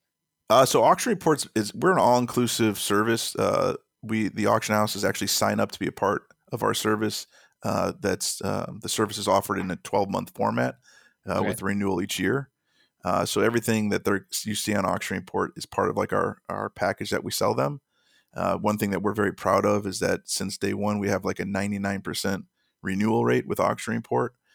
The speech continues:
Speaker 1: uh, which I think speaks highly of maybe the, you know, the service that we offer,
Speaker 2: Yeah.
Speaker 1: uh, and the fact that, you know, we have over twenty thousand people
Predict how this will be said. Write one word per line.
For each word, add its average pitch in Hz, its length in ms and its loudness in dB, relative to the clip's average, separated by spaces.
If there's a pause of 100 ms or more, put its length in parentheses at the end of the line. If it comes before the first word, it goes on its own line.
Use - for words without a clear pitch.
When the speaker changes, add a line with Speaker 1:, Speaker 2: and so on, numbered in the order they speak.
(280)
Speaker 1:
uh, 110 180 -2
which 92 220 -2
I 98 40 -2
think - 240 -4
speaks - 280 -6
highly 92 300 2
of 95 200 -4
maybe 95 220 -6
the, - 120 -10
you 101 80 -4
know, 98 60 -2
the 92 80 -4
service 98 360 -2
that - 120 -2
we 90 100 -2
offer, 107 460 2 (360)
Speaker 2:
Yeah. 107 200 -6
Speaker 1:
uh, 92 200 -6
and 101 220 -4
the 98 60 -6
fact 98 300 -2
that, 82 200 -2 (120)
you 98 80 -10
know, 90 240 -8
we 104 80 -2
have 98 140 0
over 98 200 -2
twenty 98 280 -6
thousand 92 400 0
people - 440 -6